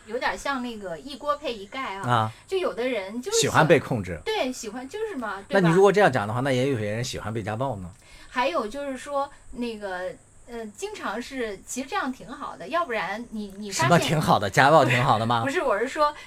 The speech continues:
Speaker 1: 呃，一个人拿主意，另外一个人就听也挺好。
Speaker 2: 哦，这和我说的那个不一样啊，是指我考虑了咱们两个人的综合需求，
Speaker 1: 嗯。
Speaker 2: 我来做决定的。另外一个是完全唯我独尊的，
Speaker 1: 嗯。
Speaker 2: 就我爱吃这个甜食，我点的就是甜食，我根本不管你。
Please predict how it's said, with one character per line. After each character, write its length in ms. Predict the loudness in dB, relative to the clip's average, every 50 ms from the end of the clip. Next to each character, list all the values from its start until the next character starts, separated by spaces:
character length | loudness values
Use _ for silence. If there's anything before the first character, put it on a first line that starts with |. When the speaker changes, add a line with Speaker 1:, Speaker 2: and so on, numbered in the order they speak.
| -12
Speaker 1:
呃， 140 | -10 -8 -8
一 160 | -8 -8 -6
个 100 | -4 -2
人 240 | -2 -2 -2 -4 -4
拿 160 | -4 -2 -4
主 220 | -4 -4 -6 -8 -8
意， 160 | -6 -8 -6
另 160 | -6 -4 -2
外 160 | 0 0 0
一 80 | -2 -4
个 80 | -6 -8
人 160 | -8 -8 -8
就 100 | -10 -10
听 220 | -10 -8 -2 0 0 0
也 80 | 0
挺 180 | -4 -8 -12 -6
好。 80 | 2 6
Speaker 2:
哦， 40 |
这 100 | 6 6
和 100 | 8 8
我 140 | 6 6 4
说 180 | 2 0 0 0
的 80 | 0 0
那 80 | 0 -2
个 80 | -4
不 160 | -6 -6 -6 -6
一 100 | -6 -4
样 180 | -4 -6 -6
啊， 140 | -8 -10 -14 -14 -8
是 220 | -6 -4 -2 -2
指 260 | -4 -4 -4 -4 -6 -4 -2
我 180 | 0 0 2
考 220 | 2 0 -2 -2 0
虑 100 | 0 0
了 120 | 0 0
咱 180 | -2 -2 -2 -2
们 160 | 0 0 2
两 260 | 0 0 -2 -2 -2 2
个 160 | 4 4 4
人 120 | 4 2 -2
的 140 | -4 -6
综 240 | -2 0 2 2 2
合 180 | 0 -2 -6 -8
需 200 | -8 -10 -10 -12
求， 260 | -12 -12 -14 -16 -18 -20 _ _ _
Speaker 1:
嗯。 260 | -10 -10 -10 -8 -6 -2
Speaker 2:
我 100 | -2 0
来 160 | 0 0 -2
做 240 | -4 -4 -4 -4 -4
决 160 | -4 -6 -8
定 140 | -6 -8 -10
的。 100 | -10 -12 -18 _ _ _
另 160 | 2 4 6 6
外 100 | 6 4
一 60 | 4
个 80 | 2
是 100 | -2 -2 0
完 140 | 0 0 2
全 260 | 0 0 -2 -2 -4 0
唯 100 | 2 4
我 160 | 4 4 2
独 200 | 0 -2 -4 -2
尊 180 | 0 0 0
的， 180 | 0 0 -2 -4 -10 _ _ -20
Speaker 1:
嗯。 180 | -18 -16 -16 -16 2
Speaker 2:
就 140 | 6 6 8
我 160 | 8 8 6
爱 260 | 6 6 8 8 6
吃 400 | 6 4 0 0 2 4 4 4
这 140 | 2 2 2
个 120 | 2 0 0
甜 240 | -2 -2 -2 -2
食， 240 | -2 -2 -4 -4 -4 -2
我 100 | -2 0
点 160 | 0 0 0
的 60 | 4
就 80 | 4 4
是 20 |
甜 100 | 2 2
食， 60 | -2 -4
我 60 | 2
根 120 | 4 4
本 80 | 6 6
不 80 | 4
管 220 | 2 0 0 0 -2
你。 180 | -4 -6 -8